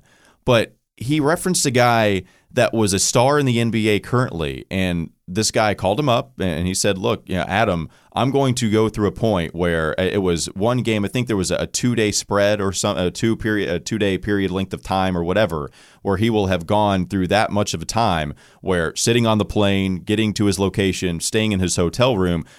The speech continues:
where he will not have talked to a teammate for a day and a half or two." And that's kinda crazy, right? And, and just us being social beings anyway, you know, you constantly hear to loneliness leading to a high level of anxiety. And these guys are out,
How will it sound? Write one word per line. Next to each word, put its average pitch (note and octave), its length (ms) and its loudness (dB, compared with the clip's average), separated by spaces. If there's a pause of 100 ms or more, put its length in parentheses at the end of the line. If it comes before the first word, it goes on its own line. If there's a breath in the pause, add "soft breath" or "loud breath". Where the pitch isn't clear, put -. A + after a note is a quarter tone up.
(200 soft breath)
where A2 180 2
he A2+ 100 4
will G#2 220 2
not G#2 240 2
have F#2+ 240 0
talked A2+ 340 -2
to G#2 100 2
a F2 60 0
teammate A2 560 0
for E2+ 480 0 (160)
a G#2 80 -2
day G2+ 240 0
and F2 80 0
a D#2+ 60 0
half D#2+ 280 -2
or D#2 60 -4
two." - 320 -2 (420 soft breath)
And G#2+ 120 0
that's - 260 -2 (180)
kinda E3 200 0
crazy, C3 580 0
right? A#2+ 320 2
And, D#3+ 240 2
and B2+ 220 4 (240 loud breath)
just - 240 2
us D#3+ 200 4
being D#3 280 2
social C#3+ 400 2
beings A#2 600 2 (400 soft breath)
anyway, G#2+ 640 2
you - 120 -2
know, C3 160 4
you B2+ 260 2
constantly E3 560 2
hear B2 140 6
to A2 60 4
loneliness G#2+ 600 4
leading A2+ 340 2
to G#2+ 200 2
a G#2 40 4
high G#2+ 180 4
level G#2 280 2
of F#2 80 2
anxiety. F#2+ 520 2
And F#2+ 100 2
these C3+ 180 2
guys A2+ 360 4
are G#2 120 2
out, G#2+ 240 4